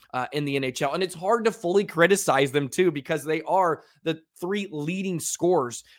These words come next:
but they need to help in different aspects. And I thought they've been very diligent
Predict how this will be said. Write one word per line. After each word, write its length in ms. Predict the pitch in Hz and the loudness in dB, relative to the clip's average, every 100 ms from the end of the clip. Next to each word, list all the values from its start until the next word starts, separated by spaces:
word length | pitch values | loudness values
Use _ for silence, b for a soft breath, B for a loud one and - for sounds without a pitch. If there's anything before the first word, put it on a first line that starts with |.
| b | b
but 240 | 151 147 - b | -2 -2 -6 b
they 280 | 135 165 214 | -4 -2 -2
need 260 | 208 202 160 | -2 -4 -4
to 100 | 139 | -2
help 320 | 147 135 - _ _ _ | 2 2 0 _ _ _
in 160 | 139 135 | -6 -2
different 380 | 151 147 143 123 | 0 0 -4 -2
aspects. 560 | 123 123 - 110 110 | -4 -4 -8 -10 -10
And 140 | 147 147 | -6 -4
I 60 | |
thought 240 | 156 196 202 | -2 -2 -2
they've 240 | 175 - _ 165 | -4 -6 _ -8
been 180 | 147 | -8
very 340 | 117 147 170 208 | -6 -4 -2 -2
diligent 600 | 143 143 156 143 170 | -2 0 0 0 -4